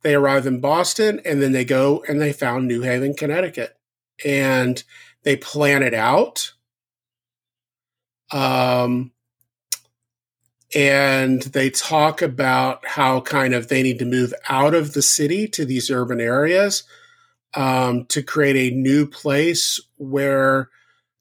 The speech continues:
everybody kind of agrees that the Bible is,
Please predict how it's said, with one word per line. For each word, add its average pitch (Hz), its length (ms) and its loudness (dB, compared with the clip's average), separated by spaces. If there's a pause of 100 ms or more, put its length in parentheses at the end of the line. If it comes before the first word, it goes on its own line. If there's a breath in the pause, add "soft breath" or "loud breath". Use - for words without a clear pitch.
(180)
everybody 165 420 2
kind 160 220 0
of 143 120 0
agrees 139 840 0 (600)
that - 360 0
the - 80 -2
Bible 139 560 2
is, - 460 -2